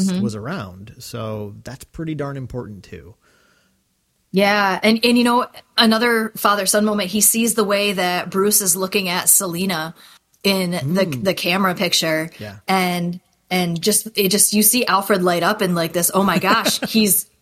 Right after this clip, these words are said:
Speaker 1: he's got a girlfriend. He likes a girl. Something's happening. Do you need to talk?" And just, it just seems like that great moment between them where, you know, Bruce isn't really saying much, um,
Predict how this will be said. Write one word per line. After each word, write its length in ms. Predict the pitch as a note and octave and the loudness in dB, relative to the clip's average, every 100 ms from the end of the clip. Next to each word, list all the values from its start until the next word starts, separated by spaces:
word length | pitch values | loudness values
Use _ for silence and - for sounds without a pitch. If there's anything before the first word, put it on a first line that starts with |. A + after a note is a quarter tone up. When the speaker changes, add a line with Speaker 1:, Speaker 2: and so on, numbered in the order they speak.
| _ | _
Speaker 1:
he's 360 | - A3+ F3+ - | 0 2 2 0
got 220 | F#3 D#3 | -2 -2
a 40 | D3+ | -4
girlfriend. 680 | - E3 A3 - C#4+ C#4+ | -2 0 0 2 0 0
He 140 | A3+ E3+ | -2 -2
likes 320 | F3 B3 - | 0 0 2
a 60 | |
girl. 400 | A#3+ C4+ C#4 C#4 | 2 2 4 2
Something's 400 | A3+ F#3 F3 - | 2 -2 0 -2
happening. 480 | - C4+ C#4+ C#4 C#4 | 2 0 2 0 0
Do 120 | G#3+ | 0
you 100 | F#3+ | 0
need 160 | F#3 E3+ | 0 -2
to 60 | E3 | -6
talk?" 560 | - D#4 D4 C#4+ - - - F#3 - | -2 2 4 2 -2 -16 -4 -4 0
And 180 | G#3 | 0
just, 400 | F#3 F3+ - - | 2 2 2 0
it 100 | A3 | 2
just 160 | A3 A3+ | 2 4
seems 200 | C4+ A#3 | 2 2
like 120 | B3 | 2
that 140 | G#3+ F3+ | 0 0
great 280 | F#3+ G#3+ F#3+ | 2 2 2
moment 400 | F3+ A3+ A3 E3+ | 0 2 0 -2
between 380 | F3+ G3 A#3 | -8 -6 -4
them 320 | A3 F3 F3+ - _ _ | -2 -4 -6 -14 _ _
where, 440 | G#3 G3+ G#3 F3+ - | -2 0 0 -2 -4
you 120 | G#3+ G3 | -2 0
know, 320 | F#3 F#3 - _ _ - - | 0 -2 -6 _ _ -20 -2
Bruce 260 | G3 C#4 C#4 | 2 4 2
isn't 160 | A3+ | 2
really 200 | G3+ F3+ | 0 2
saying 360 | F3+ B3 C#4 F#3+ | 2 2 2 2
much, 400 | D#3+ E3 - - - _ - | 0 0 -2 -4 -12 _ -2
um, 600 | F3+ E3 D3+ - F3 | 0 2 0 -4 -8